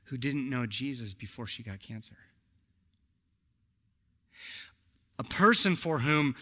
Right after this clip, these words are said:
she depended on resources and influence and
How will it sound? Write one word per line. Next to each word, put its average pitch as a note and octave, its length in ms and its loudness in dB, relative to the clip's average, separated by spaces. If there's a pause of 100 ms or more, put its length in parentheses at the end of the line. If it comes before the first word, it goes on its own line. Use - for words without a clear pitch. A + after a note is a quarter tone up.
(440)
she D#3+ 760 4
depended E3+ 640 4
on C3+ 320 2 (400)
resources D#3 680 4
and D3+ 100 0
influence D#3+ 760 2
and C#3 240 2